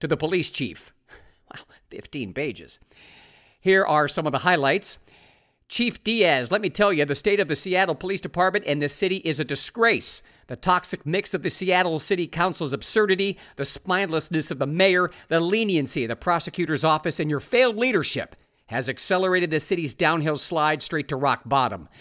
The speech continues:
The problems were already brewing before you came on the scene, but since your arrival, it's been a free fall into anarchy and chaos. If you haven't noticed, the criminals are running this city. Aren't you embarrassed? I am. It's mortifying.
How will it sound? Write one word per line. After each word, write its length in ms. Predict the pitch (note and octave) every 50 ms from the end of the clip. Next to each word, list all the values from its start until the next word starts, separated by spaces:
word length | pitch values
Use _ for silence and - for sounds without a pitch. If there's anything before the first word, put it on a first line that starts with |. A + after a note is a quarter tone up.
| - - - _
The 100 | - C#3
problems 500 | - - F3 F#3 G3+ G3 G#3 G#3 F#3 -
were 160 | C#3+ D3 -
already 340 | D#3 E3+ F#3+ F#3+ G#3+ G#3 A3+
brewing 360 | F#3 E3+ G#3+ G#3+ G3+ F3 D#3+
before 260 | D3+ - - E3+ E3
you 140 | E3 F3 F#3
came 300 | D#3+ - D3 C3 A#2+ A#2
on 80 | A#2+ A#2
the 60 | A2+
scene, 280 | - - C3 A#2+ C3 C#3+
but 120 | B2+ A#2
since 240 | - - E3 D3+ -
your 180 | E3+ D#3+ D3 C#3+
arrival, 460 | C3+ D#3 D#3+ F3+ F#3 G#3 A3+ A#3+ - - - _ _ _ _
it's 160 | - G#2 -
been 100 | - A#2
a 60 | A2+ B2
free 260 | - - G3 A3 G3+
fall 320 | - - - A2+ F2 C#2+ A#1
into 280 | - G#2 - - - - -
anarchy 640 | E3+ E3+ C#3+ B2+ A2 G2+ - - F#2 - - - _ _ _ -
and 180 | - G#2 F2
chaos. 680 | - - - E3+ D3+ G2+ E2+ C#2 - - - - - - _ _ _ _ _ _ _ _
If 180 | - E3 D#3+ D#3
you 120 | E3+ F#3
haven't 360 | D3 F3 A3+ C4+ A3+ G3+ - -
noticed, 440 | E3+ F3 D#3 F#2+ G2+ A#2 - -
the 60 | - D#3
criminals 460 | - - A#3 B3 G#3 C#3+ C3 B2+ B2
are 100 | C#3 C3+
running 300 | C3 D3 D3 D3+ D#3 D3+
this 160 | C#3+ D3 C#3+
city. 400 | - - G3 E3 G#2 D2+ - - _ _ _ _ _ _ _
Aren't 200 | - F#3+ - -
you 140 | A3+ G#3 G#3+
embarrassed? 600 | G3+ D#3 A#2 B2+ C3+ D3 F#3+ A3 G#3+ - - - - _ _ _ _ _ _ _ _
I 200 | - G2 B2 C3+
am. 340 | C3+ G2+ F#2+ G2 G2+ A2 A#2 - _ _ _ _ _ _
It's 220 | - A2+ - -
mortifying. 760 | A#2+ G#2+ B2 D3+ D3+ B2+ - - G#2+ F2+ E2+ D#2 C2+ - -